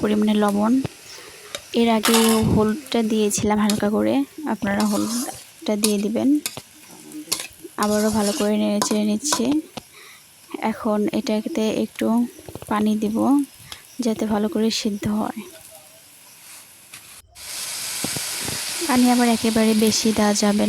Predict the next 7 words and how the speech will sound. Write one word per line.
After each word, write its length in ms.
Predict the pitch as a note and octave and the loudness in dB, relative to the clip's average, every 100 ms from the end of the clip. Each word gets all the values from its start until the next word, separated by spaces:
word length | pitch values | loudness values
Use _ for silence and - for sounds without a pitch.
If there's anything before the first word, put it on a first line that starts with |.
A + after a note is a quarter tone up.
| G#3+ | 4
না, 60 | B3 C#4 - - - - - - - - - - | 4 2 -2 -16 -18 -18 -18 -18 -18 -18 -16 -2
তাহলে 360 | G#3+ G#3 G3+ G3+ G#3 - - - - | 0 2 2 0 0 -4 -8 -8 -4
এটা 140 | G#3+ G#3 | -2 -2
স্বাদ 180 | - A3 G#3+ | 0 -2 0
নষ্ট 200 | G#3+ - G#3+ | -2 0 0
হয়ে 140 | G#3+ G#3+ | 0 2
যাবে, 240 | G#3 A#3 | 0 0